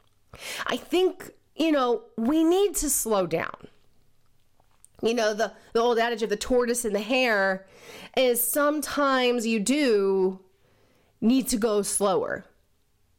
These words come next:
to be more effective. Sometimes in your speed, you can misstep. You can miscalculate. You can somehow in, in your desire to go fast and hard,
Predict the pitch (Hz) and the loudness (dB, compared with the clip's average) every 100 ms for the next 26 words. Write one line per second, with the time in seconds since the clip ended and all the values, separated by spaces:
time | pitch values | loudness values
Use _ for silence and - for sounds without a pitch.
0 | _ _ - 233 208 196 180 165 - 160 | _ _ -4 -2 0 2 2 0 -2 -6
1 | - - - - - - _ _ _ - | -4 -6 -6 -10 -20 -20 _ _ _ -20
2 | - - - 294 277 302 277 262 247 226 | -16 -8 -2 -2 -2 -2 -2 0 0 0
3 | 208 202 - - - - 320 330 190 185 | 0 0 -2 -4 -4 -2 2 2 2 2
4 | 185 214 - - - - 190 254 294 - | 2 -2 -4 -18 -20 -6 2 2 2 -2
5 | 269 247 233 226 - - - - - 196 | 0 2 2 0 -4 -6 -4 -2 -2 -4
6 | - - - - - _ - - - 247 | -4 -10 -10 -12 -20 _ -18 -16 -4 -2
7 | 294 302 262 240 233 - - - 349 - | 0 -2 -2 0 0 -2 -6 -2 -2 -2
8 | 214 185 127 107 - - - 202 247 285 | -4 -4 -2 -4 -8 -18 -10 0 0 0
9 | - 285 262 254 233 - - - - 302 | -2 0 2 0 -4 -10 -8 -4 0 0
10 | 311 - 294 277 269 - 277 269 262 - | 0 0 0 0 -2 -2 -2 0 -2 -2
11 | 277 285 285 254 254 247 240 233 226 214 | -2 2 2 4 4 4 4 2 0 -2
12 | - - - _ 226 240 233 208 247 262 | -12 -20 -20 _ -2 0 0 0 0 0
13 | 254 240 233 220 208 190 - - - 294 | 0 -2 -4 0 0 0 -4 -10 -2 0
14 | 277 220 196 - - 202 180 - - 285 | 2 0 -2 -6 -10 -8 -8 -10 -6 0
15 | 302 285 208 202 196 | 2 4 2 0 0